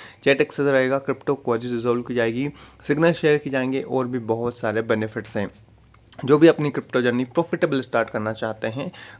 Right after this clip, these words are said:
क्रिप्टो लॉसेस से बचना चाहते हैं, वो Insta पर डीएम करके ज्वाइन कर सकते हैं। Insta के लिंक वीडियो के डिस्क्रिप्शन में है। टू पॉइंट ज़ीरो एट पर ये कॉइन ट्रेड कर रहा है,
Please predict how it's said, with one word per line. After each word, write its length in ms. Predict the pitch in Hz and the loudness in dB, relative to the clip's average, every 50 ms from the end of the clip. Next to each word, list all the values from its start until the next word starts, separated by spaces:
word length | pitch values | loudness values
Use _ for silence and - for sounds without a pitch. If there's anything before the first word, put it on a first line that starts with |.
| - - | 0 2
क्रिप्टो 320 | 175 190 185 - - 214 202 | 4 4 4 6 4 6 6
लॉसेस 320 | 180 151 143 - 139 120 | 6 6 4 2 -2 -4
से 140 | - - 131 | -2 -4 -2
बचना 360 | 117 107 110 110 - 123 120 | -2 -2 -4 -2 -2 -2 -2
चाहते 320 | 123 - 120 110 - - 113 | -2 -2 -4 -4 -4 -4 -6
हैं, 180 | 117 131 156 | -4 -4 -4
वो 160 | 185 170 165 160 | 0 2 2 2
Insta 280 | 156 - - - 139 - | 2 0 0 0 2 2
पर 80 | - 127 | 2 0
डीएम 240 | 117 117 117 117 117 | 0 0 -2 -4 -4
करके 280 | - 117 113 - 120 | -4 -6 -4 -4 -4
ज्वाइन 260 | 107 110 107 104 107 110 | 0 0 0 0 -2 -2
कर 180 | - 131 135 135 | 0 2 2 2
सकते 340 | 139 - 139 - - - | 0 -4 -10 -8 -8 -8
हैं। 200 | 127 127 160 175 196 - - - - - - - | -4 -4 -4 -4 -6 -8 -14 -20 -20 -8 -2 0
Insta 300 | 160 170 - - 196 185 | 0 2 4 4 4 6
के 100 | 180 180 | 4 2
लिंक 380 | 151 123 120 135 160 175 165 - | 2 2 2 2 0 2 0 0
वीडियो 300 | 151 127 117 107 110 107 | 0 0 0 0 -2 -2
के 140 | 104 - 143 | 0 -2 -2
डिस्क्रिप्शन 440 | 147 143 - - - - - 120 110 | -4 -4 -8 -12 -14 -12 -8 -6 -6
में 120 | 110 107 | -6 -4
है। 120 | 104 104 104 - - - - - - - - - - - _ | -6 -8 -10 -12 -16 -20 -20 -20 -20 -20 -20 -20 -20 2 _
टू 60 | 180 175 | 4 4
पॉइंट 320 | 190 - 180 180 185 190 175 | 4 4 4 6 6 4 2
ज़ीरो 300 | 147 151 147 147 165 165 170 - - _ _ - | 2 0 4 6 6 6 6 4 -4 _ _ -2
एट 280 | 151 151 165 202 202 - | 4 4 6 4 4 4
पर 200 | - 185 160 143 | 4 4 4 4
ये 100 | 139 135 | 2 0
कॉइन 240 | - 131 123 123 | 0 0 0 0
ट्रेड 300 | 123 - - 117 120 117 | -2 -4 -2 -2 -2 -4
कर 180 | - - 135 127 | 0 0 0 2
रहा 160 | 113 127 131 | 4 2 0
है, 200 | 131 123 143 165 | 0 -2 -4 -6